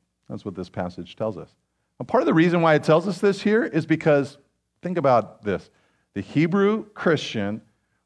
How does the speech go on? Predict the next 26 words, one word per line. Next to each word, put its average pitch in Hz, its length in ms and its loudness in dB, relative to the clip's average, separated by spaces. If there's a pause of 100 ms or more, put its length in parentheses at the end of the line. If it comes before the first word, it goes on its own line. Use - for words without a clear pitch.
was 117 220 0
infatuated 175 1000 2
with 135 280 0
angels, 127 680 -2 (480)
partly 190 440 4
because 165 480 2
they 156 100 2
believed 139 520 2
angels 139 680 0 (420)
delivered 160 920 4 (200)
the 131 180 2
law 131 680 4 (400)
to - 100 -2
Moses. 131 920 0 (540)
They, 131 400 -6
they 143 200 0
believed 143 500 2
they 139 260 4
were 180 180 4
the 139 120 4
delivery 156 600 4
mechanism 151 680 2
for 135 140 0
God 151 380 2
to 123 80 0
deliver 131 580 2